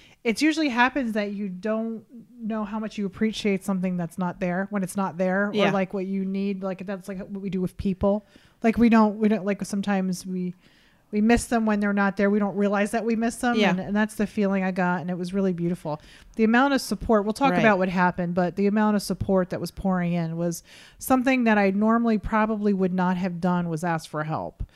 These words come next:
Speaker 1: Uh, the situation that happened with Donovan, I, I would have probably isolated myself and then probably just cut everything off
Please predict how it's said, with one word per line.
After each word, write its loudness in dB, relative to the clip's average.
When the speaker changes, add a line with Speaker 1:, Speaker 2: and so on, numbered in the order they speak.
Speaker 1:
Uh, 4
the 0
situation 2
that 2
happened 2
with -2
Donovan, 2
I, -4
I 0
would 4
have 0
probably 0
isolated 0
myself 0
and -4
then -2
probably 2
just -8
cut -2
everything -6
off -6